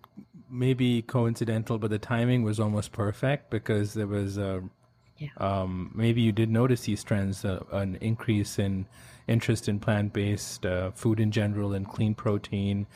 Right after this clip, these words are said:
Speaker 2: Mm-hmm.
Speaker 1: um, in global flavors. Um, and I think the American palate has been shifting over the last few years, and, uh, Sweet Earth has definitely been part of that story. Um, so when you did start off with Sweet Earth, what was the, um,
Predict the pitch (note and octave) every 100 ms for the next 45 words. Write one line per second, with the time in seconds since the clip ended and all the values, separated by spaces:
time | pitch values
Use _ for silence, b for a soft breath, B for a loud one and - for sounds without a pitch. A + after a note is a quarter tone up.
0 | B B G3 - F#2 F#2+ F#2 - G#2+ G2
1 | A2 G#2+ A2 - G#2 G#2+ A2 A2+ A2 -
2 | - A2+ G2+ F#2+ G2+ - A2 A2 C3 A#2
3 | - A2 G#2+ A2 A2 A2 G#2+ G#2 G2+ -
4 | G2+ G2 G#2 G2 G2 G2 B B B B
5 | B - C#3 A2+ - A2 G#2 G2+ G2+ G2
6 | G2 G2 - - - G2 F#2+ G2 G#2 G2+
7 | G2+ - A#2 G#2 G2 G2+ F#2+ F#2+ B2 A#2
8 | A2+ G#2+ G#2+ G2 - - _ _ _ _
9 | A#2+ A#2 B2 G#2+ G#2 - A2+ A2+ G#2+ G2+
10 | - - F#2+ F#2+ F#2 F2+ - B B B
11 | B - F2+ F2+ F2 - - C#3 F3 A3
12 | G#3 D#3+ - - - - B2+ B2 A2 A2
13 | - G#2+ G2+ - G#2 - G2 G2 - A#2
14 | - C#3 B2 A#2 A#2 G#2+ G#2 G2+ G2